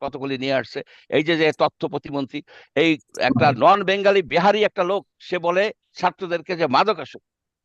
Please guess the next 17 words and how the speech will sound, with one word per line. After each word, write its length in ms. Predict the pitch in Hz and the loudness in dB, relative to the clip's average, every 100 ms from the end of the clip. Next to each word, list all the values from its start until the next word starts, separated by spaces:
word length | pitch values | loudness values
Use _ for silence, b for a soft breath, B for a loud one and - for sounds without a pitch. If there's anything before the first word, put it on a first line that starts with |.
| _ - | _ -4
সে 100 | 180 | 0
বলে 240 | 180 202 | 2 2
যে 100 | 190 | -2
মিসক্রিয়েন্টস, 720 | 175 220 - 202 190 104 _ _ _ - | -6 -8 -10 -2 -2 -2 _ _ _ -12
মিসক্রিয়েন্টস 480 | 196 - 214 214 | -12 -4 -4 -4
বলতো 380 | 170 190 220 233 | -6 -6 -4 -6
পাকিস্তানি, 760 | - 170 202 - - 202 226 247 _ _ _ _ _ _ _ - | -4 -6 -6 -12 -2 -2 -2 -8 _ _ _ _ _ _ _ -6
পাকিস্তানি 760 | 170 170 196 - - 196 196 220 | -2 -2 -6 -12 0 2 2 0
সৈন্যরা, 640 | - 196 220 190 123 87 - | -2 -2 0 2 2 0 -2
পাকিস্তানি 420 | 151 170 202 190 | -4 -2 -2 0
অফিসাররা, 540 | 143 160 180 151 123 | -2 0 -2 0 -2
পাকিস্তানপন্থী 680 | - 147 147 170 151 156 165 | -2 -6 -4 -4 -4 -8 -4
লোকেরা, 400 | 151 - 139 123 | -4 0 2 2
বিহারিরা 480 | 107 156 165 160 147 | 2 0 0 -2 -4
বলতো 380 | 143 143 135 - b b - | -6 -8 -10 -10 b b -6
মুক্তিযোদ্ধাদেরকে 680 | 143 147 127 127 139 147 131 | -6 -4 -4 -2 -4 -2 0
মিসক্রিয়েন্টস। 680 | 214 - - 170 104 - | 2 0 0 0 0 -6